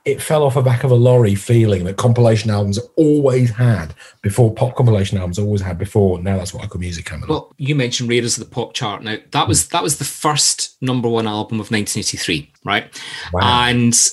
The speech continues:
Speaker 2: and this one is the last number one of nineteen eighty-three. And there's a marked difference. The track listing of Raiders of the Pop chart, in amongst Our House by Madness
Speaker 1: Mm-hmm. Mm-hmm.
Speaker 2: and Love Plus One by Haircut one hundred, are tracks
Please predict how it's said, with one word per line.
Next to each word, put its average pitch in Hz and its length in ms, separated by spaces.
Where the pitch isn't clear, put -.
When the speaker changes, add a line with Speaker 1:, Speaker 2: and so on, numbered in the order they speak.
Speaker 2:
and 120 260
this 151 260
one 123 160
is 113 340
the 131 100
last 165 580
number 110 220
one 85 320
of 95 100
nineteen 98 280
eighty-three. 82 480
And 123 140
there's 120 140
a 123 60
marked 120 580
difference. 113 480
The 127 60
track 156 420
listing 135 480
of 113 420
Raiders 113 260
of 104 60
the 104 60
Pop 135 220
chart, 98 320
in 220 140
amongst 160 560
Our 151 180
House 135 300
by 117 140
Madness 117 720
Speaker 1:
Mm-hmm. 120 100
Mm-hmm. - 580
Speaker 2:
and 117 120
Love 120 220
Plus 110 260
One 107 160
by 104 100
Haircut 110 300
one 98 100
hundred, 104 400
are 131 200
tracks - 560